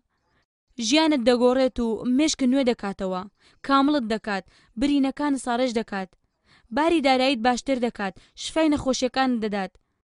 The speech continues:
هاوڕێی باشت بۆ دێنێتە ڕێو، ژیانی کۆمەڵایەتیت ڕێک دەخات. خودا دەخوازێت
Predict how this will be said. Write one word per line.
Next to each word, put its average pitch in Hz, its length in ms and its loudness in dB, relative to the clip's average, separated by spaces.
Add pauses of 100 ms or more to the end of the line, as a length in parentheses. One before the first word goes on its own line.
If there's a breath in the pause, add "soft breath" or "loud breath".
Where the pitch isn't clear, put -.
(720)
هاوڕێی 294 400 0
باشت 320 280 0
بۆ 277 180 0
دێنێتە 262 400 0
ڕێو، 233 180 0 (200)
ژیانی 302 380 0
کۆمەڵایەتیت 240 640 -2
ڕێک 254 200 -2
دەخات. 185 320 -8 (480)
خودا 294 380 -2
دەخوازێت 262 720 -2